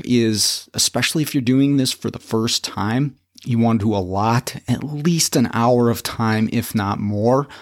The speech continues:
for this programming event. It's probably gonna be more your first time because the process is kinda clunky and you're gonna have to work your way through it. You might do one of the steps incorrectly,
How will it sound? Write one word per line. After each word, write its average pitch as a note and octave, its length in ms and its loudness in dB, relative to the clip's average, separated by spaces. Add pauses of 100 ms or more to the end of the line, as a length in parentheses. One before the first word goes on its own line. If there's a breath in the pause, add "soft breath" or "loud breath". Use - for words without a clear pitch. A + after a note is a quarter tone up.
for A#2 360 0
this G2+ 160 0
programming F#2 580 -4
event. - 460 -8 (240 loud breath)
It's - 100 -4
probably C#3 380 4
gonna F3 140 4
be D#3+ 120 4
more A#2 320 4
your A2+ 100 4
first G2+ 320 -2
time G2+ 320 -6
because F#2 760 -4
the G2+ 100 -8
process - 580 -2
is A2+ 120 -6
kinda G#2 260 -4
clunky G2 480 -6
and G2 80 -6
you're F#2+ 140 -6
gonna G2 140 -2
have G2 240 -6
to G#2+ 60 -4
work G2+ 320 -6
your G2+ 100 -6
way F#2+ 180 -6
through D3+ 300 2
it. C3+ 240 2
You C3 180 -2
might A2+ 260 0 (160)
do A#2+ 140 2
one A2 180 0
of F#2 80 -6
the F#2+ 60 -6
steps - 420 -2
incorrectly, A2 1000 -2